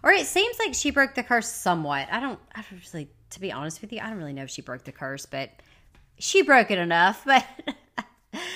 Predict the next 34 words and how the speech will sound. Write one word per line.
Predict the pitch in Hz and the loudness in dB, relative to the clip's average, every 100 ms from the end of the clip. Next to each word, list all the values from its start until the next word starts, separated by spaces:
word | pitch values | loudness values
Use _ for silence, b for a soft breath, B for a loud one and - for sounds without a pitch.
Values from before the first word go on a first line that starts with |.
| B B _ | B B _
there | - 180 | -8 -4
is | 156 | -4
a | |
part | 147 147 123 | -6 -8 -8
two. | - 127 117 - _ _ _ _ | -10 -10 -12 -16 _ _ _ _
Just | - - | -12 -10
saying. | - - - - _ _ B B B | -10 -14 -20 -20 _ _ B B B
Just | - 147 | -12 -10
letting | 135 135 | -8 -10
you | |
guys | 143 120 - | -10 -12 -12
know. | - - _ _ _ - | -18 -20 _ _ _ -2
Anyway, | 294 262 233 233 - _ _ _ _ _ | 0 4 4 2 -14 _ _ _ _ _
let's | 175 175 | -10 -8
have | 185 175 - | -2 -2 -2
some | 175 | -4
wine. | 185 240 320 381 - _ | 4 6 6 2 -8 _
I'm | 165 156 | -14 -8
gonna | 170 | -4
have | 180 156 | -4 -2
my | 170 | -2
wine | 214 262 339 415 - _ _ _ _ _ _ _ | 0 -2 -2 -6 -14 _ _ _ _ _ _ _
before | - 175 196 | -16 -4 -2
we | 185 175 | -2 0
got, | 185 160 - 160 | 0 0 -6 -10
we | 180 | -10
get | 170 202 202 | -6 -6 -4
into | 226 320 - 208 | -2 -2 -2 -4
the | 196 | -2
what | 170 165 180 | -4 -6 -6
did | 202 | -10
we | 269 | -8
learn | 285 196 160 | -6 -6 -6
section. | 160 147 - - 220 | -8 -10 -10 -8 -8